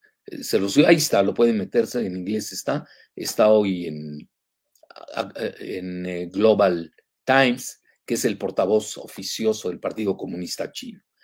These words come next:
Entonces, es otro también, eh, sonido de campana. Y es más, vean,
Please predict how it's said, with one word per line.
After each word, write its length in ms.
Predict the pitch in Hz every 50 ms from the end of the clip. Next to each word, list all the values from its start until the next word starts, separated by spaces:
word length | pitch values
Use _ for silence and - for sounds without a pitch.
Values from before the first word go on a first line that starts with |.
| _ _ _
Entonces, 320 | _ - 107 95 - - -
es 280 | - - - - - -
otro 460 | 110 107 - 104 95 87 80 - _ _ _ _ _
también, 500 | - - 90 95 101 101 95 95 95 - _ _ _ _ _ _ -
eh, 220 | - 101 85 87 90
sonido 500 | - - - 87 90 98 101 98 98 90
de 120 | - -
campana. 580 | - 95 - - - - - 87 - _ _ _ _ _ _ _ _ _ _ _ _ _ _ _ _ - _ _
Y 120 | - 135
es 100 | 147 147
más, 180 | 156 165 160 -
vean, 360 | 160 156 147 131 101 - -